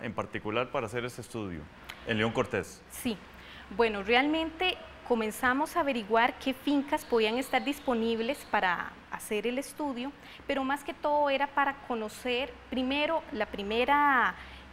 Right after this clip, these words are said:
Speaker 2: eh, la primera base para escoger la finca fue que se hiciera un manejo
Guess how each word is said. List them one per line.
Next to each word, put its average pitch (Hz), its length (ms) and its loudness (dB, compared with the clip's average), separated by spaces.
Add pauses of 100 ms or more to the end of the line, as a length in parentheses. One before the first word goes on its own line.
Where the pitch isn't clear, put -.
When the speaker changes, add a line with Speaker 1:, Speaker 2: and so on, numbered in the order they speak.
Speaker 2:
eh, 127 140 -8
la 220 100 2
primera 262 380 2
base 269 260 4
para 214 240 2
escoger 214 480 -4
la 262 200 4
finca 262 440 -4 (300)
fue 254 100 0
que 285 140 -6
se 285 100 -4
hiciera 247 560 0
un 247 140 2
manejo 247 500 2